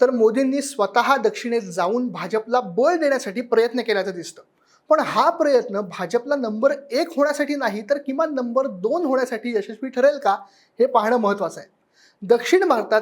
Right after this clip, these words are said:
किमान विरोधी भूमिकेत बसण्यासाठी स्वतःला तयार करण्यासाठीची ही तयारी दिसते. त्यातून त्या त्या राज्यांमध्ये भाजपला स्वतःचा जम बसवता येऊ शकतो का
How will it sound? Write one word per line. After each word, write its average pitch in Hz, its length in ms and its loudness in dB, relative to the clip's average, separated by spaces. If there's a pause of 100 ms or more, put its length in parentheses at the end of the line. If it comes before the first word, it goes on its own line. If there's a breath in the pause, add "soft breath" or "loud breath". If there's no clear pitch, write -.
(140)
किमान 262 280 0
विरोधी 247 460 2
भूमिकेत 302 420 0
बसण्यासाठी 247 800 -4
स्वतःला 233 380 0
तयार 240 320 -2
करण्यासाठीची 262 640 -2
ही 269 160 -4
तयारी 196 260 2
दिसते. - 260 -14 (680 soft breath)
त्यातून 285 460 0
त्या - 220 0
त्या 277 220 2
राज्यांमध्ये 196 640 0
भाजपला 202 560 -4
स्वतःचा 214 540 -4
जम 226 300 0
बसवता 247 400 0
येऊ 247 160 -2
शकतो 285 300 0
का 180 200 -4